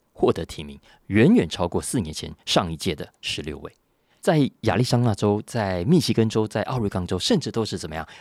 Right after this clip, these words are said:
两党都是推出女性候选人，都是女女对决。而且不只是州长哦，在国会的部分也是一样。现在美国参众两院啊，呃，参议院一百席，众议院四百三十五席，总共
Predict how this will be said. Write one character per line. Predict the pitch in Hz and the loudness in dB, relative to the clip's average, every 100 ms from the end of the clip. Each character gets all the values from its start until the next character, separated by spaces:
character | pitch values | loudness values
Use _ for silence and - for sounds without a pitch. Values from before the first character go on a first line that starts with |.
| - | -4
两 | 110 107 185 | 0 2 2
党 | 139 80 - | 0 -2 0
都 | 98 | 0
是 | - 92 - _ | 0 -4 -4 _
推 | - 101 | -4 -2
出 | 101 87 - | 0 -4 -4
女 | 95 | -6
性 | 82 90 | -6 -8
候 | 80 | -12
选 | 76 73 | -12 -16
人， | 71 _ - | -18 _ 0
都 | 107 | 0
是 | 98 90 - | 2 -2 -2
女 | 107 92 98 | -2 2 2
女 | 90 | 0
对 | 69 82 | -2 -2
决。 | - - - _ _ _ _ _ 185 | -4 -16 -18 _ _ _ _ _ 0
而 | |
且 | 196 | 2
不 | 165 | 4
只 | 175 107 | 2 0
是 | |
州 | 123 151 | 0 0
长 | 151 80 | -2 -6
哦， | 76 95 _ - | -8 -12 _ -6
在 | 156 | -4
国 | - 120 | 0 0
会 | 175 233 | 2 0
的 | 139 | 0
部 | 95 | -6
分 | - | -12
也 | 76 - | -14 -14
是 | - | -16
一 | 73 | -14
样。 | 78 _ - - | -16 _ -20 -14
现 | - 254 | -4 -2
在 | 147 | -2
美 | 82 | -2
国 | 87 | -6
参 | - 160 160 | -6 -4 -2
众 | 151 | -2
两 | 85 69 | -6 -8
院 | 87 85 | -6 -6
啊， | - - _ | -8 -18 _
呃， | - 104 98 _ | -4 -2 -4 _
参 | - 151 | -2 2
议 | |
院 | 139 123 | 2 2
一 | |
百 | 117 78 | 0 -4
席， | 73 - 80 87 - | -6 -10 -8 -10 -8
众 | - 143 | -2 0
议 | 104 | 2
院 | 104 | 0
四 | - | -2
百 | 101 82 | -4 -4
三 | - 92 | -6 -6
十 | |
五 | 87 | -8
席， | 78 92 | -10 -10
总 | 87 | -10
共 | 82 | -10